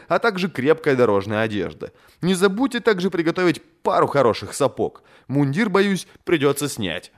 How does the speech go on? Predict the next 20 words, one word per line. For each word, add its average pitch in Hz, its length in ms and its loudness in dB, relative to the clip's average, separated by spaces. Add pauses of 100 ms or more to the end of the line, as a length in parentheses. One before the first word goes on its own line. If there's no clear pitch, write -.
(120)
Он 185 200 2
привлечет 175 480 -2
лишнее 131 400 -2
внимание 120 500 0
там, 82 360 -8 (100)
куда 104 260 -2
мы 98 100 0
направляемся". 104 680 -2 (720)
"Да, 139 500 -4
я 120 320 -4
понимаю", 113 840 -6 (260)
несчастным 101 520 0
голосом 117 400 0
проговорил 98 460 0
Джизаль. 92 380 -6 (600)
"А 156 280 -4
могу 185 440 -4
я 254 120 -2
спросить, 220 680 -6 (400)
куда 139 420 -4